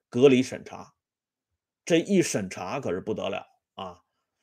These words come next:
他跟潘汉年之间的关系，那真的是说不清楚，因为没有办法说清楚。当时啊，在上个世纪三十年代、四十年代的时候，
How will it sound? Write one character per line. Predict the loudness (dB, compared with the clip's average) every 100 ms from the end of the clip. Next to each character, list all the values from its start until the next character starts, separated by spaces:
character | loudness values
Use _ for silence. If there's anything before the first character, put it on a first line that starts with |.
| _
他 | -2 4 6
跟 | 6 2
潘 | 0 0 2
汉 | 0 0
年 | -2
之 | -6 -4
间 | -4 -4
的 | -2
关 | 0 0
系， | -2 -8 -10
那 |
真 | 2 4 6
的 | 6
是 | 4
说 | -4 -8 -8
不 |
清 | -8 -12
楚， | -14 -16 -20 _ _ _ _ _ _
因 | 6
为 | 8
没 | 8 4
有 | 2 4
办 | 4 2
法 | -2 -10
说 | -12
清 | -12 -14 -18
楚。 | -20 _ _ _ _ _ _ _
当 | 6 8 6
时 | 2 0 2 2
啊， | 2 -6 0
在 | 2 4 2
上 | 2 2 4
个 | 0
世 | 0 -4
纪 | -2 -4
三 | -2 -2 0
十 |
年 | -2 -2
代、 | -2 -2
四 | 0 0
十 | 0
年 | -2 -6
代 | -8
的 | -10
时 | -12
候， | -14 -14